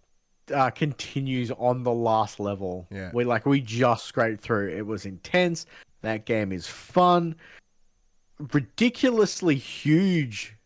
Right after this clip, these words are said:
Speaker 1: difficulty spike
Speaker 2: Yeah.
Speaker 1: between normal mode and hard mode.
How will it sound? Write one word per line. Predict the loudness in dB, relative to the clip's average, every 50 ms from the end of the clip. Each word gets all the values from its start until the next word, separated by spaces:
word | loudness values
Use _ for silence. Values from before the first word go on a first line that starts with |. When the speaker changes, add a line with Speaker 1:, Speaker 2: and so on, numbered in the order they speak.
| _ _ _
Speaker 1:
difficulty | 0 0 2 4 4 2 4 2 2 2 0 -2
spike | -6 -6 -4 0 0 2 2 0
Speaker 2:
Yeah. | -2 -2
Speaker 1:
between | -4 -4 -4 -4 -6 -6 -6 -4 -4 -4 -2
normal | 2 4 4 4 4 4 0 0
mode | 0 0 0 0 -2 -2
and | -4 -6
hard | -6 -4 -2 0 0 0 0 0
mode. | -2 -2 -2 -2 -2 -4 -6